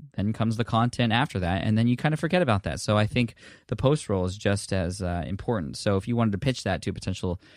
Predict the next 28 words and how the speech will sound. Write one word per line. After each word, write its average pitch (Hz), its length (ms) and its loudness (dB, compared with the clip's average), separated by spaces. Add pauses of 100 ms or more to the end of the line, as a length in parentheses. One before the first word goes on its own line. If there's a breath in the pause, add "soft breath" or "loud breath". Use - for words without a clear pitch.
(180 loud breath)
sponsor, 131 420 4
you 92 140 2
could, 113 480 4 (280 soft breath)
but 123 120 4
I 117 100 6
do 127 180 4
know 123 180 6
that 110 160 4
industry 107 360 0
standard, 90 520 2
they 90 340 0 (240)
do 104 160 4
prefer 101 400 4
a 90 40 4
pre-roll, 98 680 2 (280 soft breath)
and 98 160 0
mid-rolls 95 380 2
are 92 80 2
great 87 300 -2
too. 87 360 0 (300 soft breath)
And 92 100 -4
if 90 80 -4
you 92 100 0
listen 98 260 2
to 92 100 4
any 98 460 4
or 95 100 0
most 117 460 4